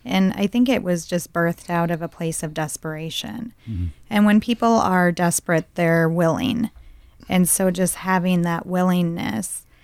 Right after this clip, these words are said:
Speaker 1: um, and when he was set free and transformed, it, it was, it transformed our lives, not just his life.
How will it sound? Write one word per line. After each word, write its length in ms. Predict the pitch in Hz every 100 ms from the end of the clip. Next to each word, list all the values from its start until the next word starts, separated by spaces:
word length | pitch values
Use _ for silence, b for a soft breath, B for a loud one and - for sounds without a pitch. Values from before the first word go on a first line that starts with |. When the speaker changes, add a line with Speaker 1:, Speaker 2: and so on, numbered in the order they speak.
| b b
Speaker 1:
um, 280 | 202 180 180
and 260 | 196 185 180
when 420 | 180 175 175 175
he 260 | - 220 214
was 560 | 202 185 170 160 - 240
set 360 | - - 175
free 280 | - 185 175
and 140 | 170 165
transformed, 720 | 175 165 165 - 165 160 165
it, 140 | 160 -
it 180 | - 175
was, 520 | 180 175 160 - - _ _ _ -
it 140 | 185
transformed 640 | - 180 170 - 160 151 -
our 200 | 214 233
lives, 400 | - - - -
not 200 | 185 175
just 300 | - 170 -
his 220 | 185 170
life. 340 | 180 - -